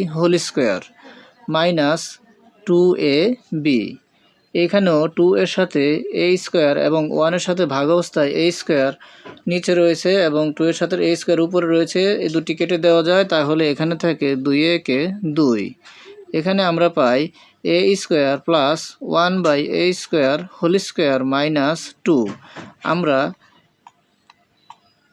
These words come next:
বাম পক্ষ থেকে এ স্কয়ার plus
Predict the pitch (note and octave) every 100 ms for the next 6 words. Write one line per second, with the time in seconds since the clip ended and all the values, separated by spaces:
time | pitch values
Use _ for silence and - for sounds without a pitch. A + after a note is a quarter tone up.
0 | _ _ _ _ _ _ - C#3 D3 F#3
1 | F#3 F#3 - F#3+ F#3+ D#3+ C3 C#3 - E3
2 | F#3+ F#3+ - F3 C3 C#3+ D3 _ _ D#3+
3 | C#3+ D3